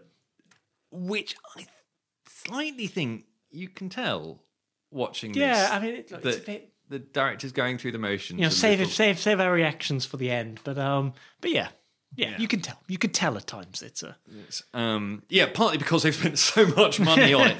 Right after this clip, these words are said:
Speaker 2: <laughs>
Speaker 1: You know, the, the, even though the director's heart isn't really,
Speaker 2: Yeah.
Speaker 1: he's still, he, he's still John Sturges,
Speaker 2: Yeah.
Speaker 1: and you've still got Michael Caine and Robert
Speaker 2: Yeah.
Speaker 1: Duvall, and, you know, you, you, <laughs>
Speaker 2: Yeah.
Speaker 1: you'll be fine. Um, and Jenny Agutter.
Speaker 2: Yeah.
Speaker 1: My, I, I, I,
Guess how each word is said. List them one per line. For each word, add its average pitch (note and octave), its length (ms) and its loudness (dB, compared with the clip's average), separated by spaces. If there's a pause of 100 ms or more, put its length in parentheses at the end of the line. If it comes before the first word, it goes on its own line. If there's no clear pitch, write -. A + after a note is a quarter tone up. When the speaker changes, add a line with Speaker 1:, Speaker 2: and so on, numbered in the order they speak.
Speaker 2:
<laughs> - 100 -16
Speaker 1:
You D3 100 -2
know, C3 200 2
the, C#3+ 120 4
the, C#3 200 2
even F3+ 320 2
though D3+ 180 8
the C3+ 80 4
director's C3 400 4
heart C3+ 300 2
isn't A#2+ 180 -2
really, A#2 220 -4
Speaker 2:
Yeah. F3 100 4
Speaker 1:
he's F3+ 120 0
still, E3+ 180 0
he, B2+ 300 -4
he's B2+ 180 -2
still C#3 260 0
John A2 220 0
Sturges, G#2 560 0
Speaker 2:
Yeah. E3+ 160 4 (160)
Speaker 1:
and C3 180 -2
you've A#2+ 160 -2
still B2 300 0
got A#2+ 180 0
Michael A2 280 -6
Caine G#2+ 280 -2
and F2 100 -8
Robert G2 140 -4
Speaker 2:
Yeah. F#2 60 -14
Speaker 1:
Duvall, G2+ 260 0
and, G2+ 180 -6
you A2 80 -4
know, G2 80 -2
you, F#2 300 -4
you, F#2+ 240 -12 (260)
<laughs> A2+ 120 -8 (320)
Speaker 2:
Yeah. F#3+ 180 -6
Speaker 1:
you'll B2+ 180 0
be A2+ 140 0
fine. F2+ 400 -2 (160)
Um, B2 220 -8 (160)
and B3 100 0
Jenny C4+ 220 -2
Agutter. C#4 480 -4 (400)
Speaker 2:
Yeah. C#4+ 160 -2 (560)
Speaker 1:
My, F3 280 4 (500)
I, E3 60 -2 (120)
I, D#3+ 100 4
I, - 20 4